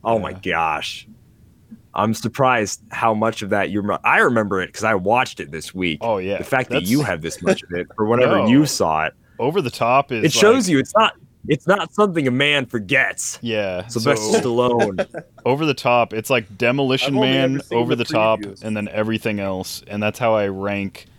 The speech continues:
Speaker 2: Sylvester Stallone movies. Demolition Man's a little bit better because Taco Bell is, like, owns everything, and that's pretty cool. But Over the
Speaker 1: That's
Speaker 2: Top
Speaker 1: what
Speaker 2: is just
Speaker 1: kills. No, that's what kills Demolition Man for me.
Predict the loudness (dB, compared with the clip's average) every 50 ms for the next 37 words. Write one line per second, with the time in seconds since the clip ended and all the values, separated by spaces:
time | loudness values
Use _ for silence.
0 | -20 -16 -6 -4 -4 -2 0 -2 -2 -2 -4 -6 -6 -6 -6 -6 -6 -4 -4 -6
1 | -6 -6 -6 -8 -8 -10 -12 -12 -12 -14 -16 -18 -20 -20 -20 -20 -20 -20 -20 -20
2 | -20 -20 -20 -20 _ _ -20 -20 -6 -2 0 0 2 2 2 0 0 -2 -2 -4
3 | -2 -2 -2 -2 -4 -4 -4 -2 0 0 0 0 0 -2 -2 -2 -2 -2 -2 -4
4 | -6 -8 -12 -14 -14 -14 -8 -6 -6 -6 -4 -4 -2 -2 -2 -2 -4 -4 -2 -2
5 | 0 0 2 0 0 -4 -8 -12 -10 -10 -10 -8 -6 -6 -6 -6 -8 -12 -20 -20
6 | -14 -10 -8 -6 -6 -6 -6 -6 -8 -8 -8 -6 -8 -6 -4 -4 -4 -4 -4 -6
7 | -6 -8 -8 -8 -8 -10 -10 -8 -8 -8 -8 -6 -6 -6 -6 -6 -8 -12 -18 -20
8 | -20 -20 -20 -20 -20 _ _ -8 -4 -4 -4 -4 -6 -12 -20 -20 -16 -4 0 0
9 | 2 2 2 0 2 2 2 2 2 0 2 4 4 4 2 0 -4 -4 0 2
10 | 2 4 2 0 0 0 0 0 0 0 -2 -6 -6 -2 2 2 2 2 2 -2
11 | -4 -4 -2 -2 0 -2 -2 -4 -4 -4 -4 -4 -4 -4 -6 -6 -6 -4 -2 -2
12 | -2 -4 -6